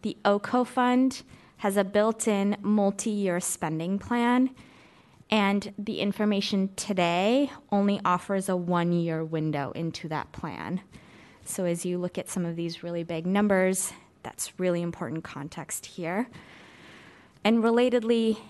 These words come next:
the fiscal year runs from July one to June thirtieth. So all of the information today only focuses on that time frame.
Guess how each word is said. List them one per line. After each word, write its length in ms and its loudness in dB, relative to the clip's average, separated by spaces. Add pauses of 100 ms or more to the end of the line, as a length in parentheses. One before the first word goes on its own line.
(180)
the 100 2
fiscal 440 -2
year 280 2
runs 480 0
from 260 0
July 460 0
one 320 2
to 160 -2
June 340 0
thirtieth. 680 -2 (380)
So 340 0
all 220 4
of 120 0
the 100 0
information 720 -2
today 540 -2 (580)
only 240 2
focuses 680 -4
on 180 0
that 200 -4
time 300 -8
frame. 400 -8